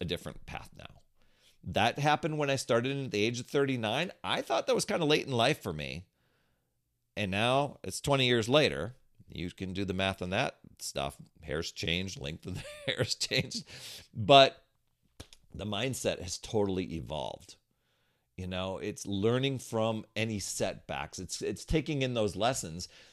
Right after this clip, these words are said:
that, okay, life gave me one more thing. I'm still gonna show up anyway. And that's when I started looking at those triggers. I started looking at and creating a no matter what plan.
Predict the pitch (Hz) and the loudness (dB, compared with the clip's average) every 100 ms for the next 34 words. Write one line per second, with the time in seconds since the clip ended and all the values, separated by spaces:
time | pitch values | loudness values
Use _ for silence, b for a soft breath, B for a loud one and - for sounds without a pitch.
0 | - 117 110 - _ _ - 147 - 180 | -2 2 2 0 _ _ 2 2 4 4
1 | 113 67 87 92 113 - 110 143 131 113 | 4 0 -2 0 0 0 2 2 2 -2
2 | 90 98 92 90 82 78 - 82 67 62 | -2 -4 -4 -4 -6 -8 -10 -10 -10 -14
3 | - _ _ - - 107 214 - - 95 | -20 _ _ -20 -6 -2 0 -2 -2 -2
4 | 101 95 - 104 120 - 175 120 92 104 | -2 -2 0 2 2 0 -2 -2 -2 -2
5 | 185 - 269 185 160 - 147 139 123 131 | -2 -2 0 2 2 2 2 4 4 2
6 | 117 98 82 - 98 87 - - 92 76 | 0 -4 -4 -4 -4 -4 -6 -2 -2 -2
7 | 76 92 - 160 151 123 127 127 110 98 | -6 -6 -2 0 0 0 -2 -2 -2 -2
8 | 98 b b b b b b - 120 - | -4 b b b b b b -4 -4 -4
9 | - 131 107 127 190 120 78 80 _ _ | 0 2 6 8 8 4 0 -6 _ _
10 | _ - 110 104 120 127 120 117 110 95 | _ -2 0 2 4 4 2 2 2 0
11 | 87 92 - - - 73 50 50 | 0 0 0 -6 -8 -6 -6 -12